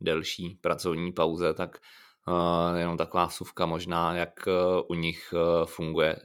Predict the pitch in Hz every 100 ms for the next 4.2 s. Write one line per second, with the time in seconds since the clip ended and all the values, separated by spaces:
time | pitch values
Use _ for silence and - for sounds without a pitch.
0 | _ - 82 85 76 - 85 - - 82
1 | 85 82 82 - 85 80 - 85 76 78
2 | 80 78 80 - 80 80 87 85 76 110
3 | 82 104 85 80 - 85 80 78 - 82
4 | 80